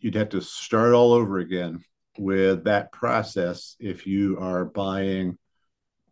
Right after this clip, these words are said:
uh, assets as opposed to buying stock. So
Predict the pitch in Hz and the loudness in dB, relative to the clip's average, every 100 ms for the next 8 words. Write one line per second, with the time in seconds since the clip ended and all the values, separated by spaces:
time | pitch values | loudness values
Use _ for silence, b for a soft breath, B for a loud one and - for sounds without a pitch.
0 | _ 85 - 110 113 101 - 78 82 - | _ -12 -6 0 0 0 -4 -4 -6 -10
1 | 90 87 95 90 - 82 92 90 82 - | -8 -8 -6 -6 -6 -6 -4 -4 -6 -4
2 | 95 80 - - 87 85 | -4 -4 -6 -4 -2 -4